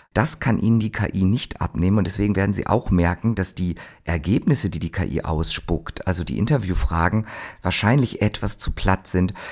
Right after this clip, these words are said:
Das wird Ihnen viel Zeit abnehmen, vor allem, weil das leere Blatt weg ist. Das wird aber nicht reichen. Das wird nicht das Arbeitsergebnis sein, mit dem Sie wirklich raus und on air gehen wollen. Da braucht es am Ende Sie und Ihre Expertise und dann wirds Produkt richtig gut.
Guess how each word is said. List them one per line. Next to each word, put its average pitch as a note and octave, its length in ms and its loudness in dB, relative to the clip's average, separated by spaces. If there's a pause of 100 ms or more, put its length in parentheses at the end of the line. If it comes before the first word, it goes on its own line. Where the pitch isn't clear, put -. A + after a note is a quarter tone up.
Das F#2+ 160 -2
wird E3 160 4
Ihnen D3+ 200 2
viel - 180 -2
Zeit - 320 2
abnehmen, E3+ 400 2
vor G#2+ 140 -4
allem, B2 160 0
weil A#2+ 100 0
das A2 160 0
leere G#2+ 240 0
Blatt - 300 -4
weg F2+ 180 -4
ist. - 220 -2 (200)
Das - 160 -2
wird A2 160 4
aber F#2 160 2
nicht - 220 -2
reichen. D#2 360 -4
Das D#2+ 200 -4
wird G#2+ 160 -4
nicht G#2+ 180 -6
das G#2 160 0
Arbeitsergebnis F#2 720 -2
sein, F2 180 4
mit F2 140 0
dem E2+ 140 0
Sie D#2+ 140 -2
wirklich D2+ 300 -4
raus E2 240 0
und C#2+ 140 -4
on - 100 -4
air F2 240 -2
gehen D#2 300 0
wollen. E2+ 340 2 (440)
Da A#2+ 420 2
braucht G2+ 400 -2
es - 100 0
am - 140 -2
Ende F#2+ 220 0
Sie G2+ 220 0
und A2+ 160 -2
Ihre A2+ 280 -6
Expertise - 640 -4
und - 180 -2
dann F#2 140 2
wirds G#2 200 -4
Produkt - 420 -6
richtig - 280 -10
gut. - 280 -10